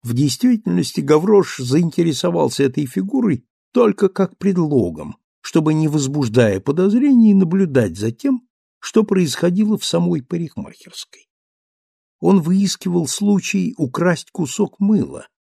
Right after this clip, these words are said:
чтобы потом продать его за су куафёру из предместья. Ему уже не раз удавалось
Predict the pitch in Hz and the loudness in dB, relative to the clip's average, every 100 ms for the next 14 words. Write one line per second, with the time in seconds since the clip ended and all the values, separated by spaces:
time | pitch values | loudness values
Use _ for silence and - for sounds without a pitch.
0 | _ - - 135 135 175 175 269 - 147 | _ -14 -2 -2 -2 -6 -2 0 0 -2
1 | 156 226 - 147 147 113 131 131 - 269 | -2 -4 -2 0 2 4 2 0 -2 2
2 | 254 - _ _ _ _ _ - 233 156 | 0 -2 _ _ _ _ _ 2 4 4
3 | - 226 214 208 175 - 147 127 76 69 | 2 4 4 4 0 -2 -2 -2 -4 -12
4 | - - - _ _ _ _ _ _ _ | -14 -16 -18 _ _ _ _ _ _ _
5 | _ _ _ 123 165 220 233 190 277 262 | _ _ _ 0 6 8 8 6 4 6
6 | 202 185 180 233 226 196 175 185 - | 6 4 2 2 4 4 2 0 -4